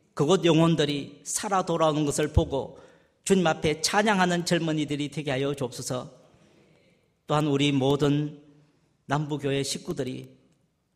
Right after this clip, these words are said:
아버지의 복음을 전하며 세상을 변화시키는 일꾼들이 되게 하여 주옵소서. 하나님, 이들이 있는 삶의 자리가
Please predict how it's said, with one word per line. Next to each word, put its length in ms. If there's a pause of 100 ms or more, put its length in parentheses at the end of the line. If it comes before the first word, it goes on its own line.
(380)
아버지의 600
복음을 360
전하며 580 (600)
세상을 600
변화시키는 1200
일꾼들이 640
되게 200
하여 300
주옵소서. 640 (1120)
하나님, 760 (180)
이들이 320
있는 200
삶의 420
자리가 520